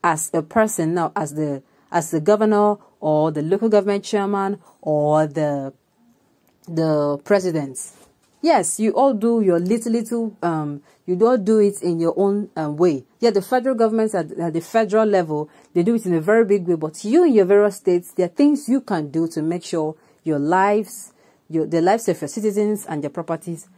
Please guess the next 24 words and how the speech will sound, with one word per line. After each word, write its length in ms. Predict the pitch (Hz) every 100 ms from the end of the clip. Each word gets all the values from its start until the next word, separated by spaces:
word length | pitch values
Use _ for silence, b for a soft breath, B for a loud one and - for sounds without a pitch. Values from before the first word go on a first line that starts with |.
| b b b
are 260 | 160 131 -
also 380 | 156 143 - 147
safe. 320 | - 143 -
You 60 | 170
should 180 | 165
not 300 | 160 233 247
hesitate 680 | - 202 190 185 202 - - _ -
to 120 | 147
do 140 | 147
such. 480 | 147 - 143 - - _ b -
On 180 | 233
this 260 | 240 311 -
note, 340 | 294 311 294 208
we 60 |
have 160 | 170 -
come 200 | 196 190
to 120 | 170
the 160 | 151 170
end 220 | 170 160
of 100 | 143
the 80 | 139
news. 340 | 151 208 214 -
We 60 |
say 280 | - 190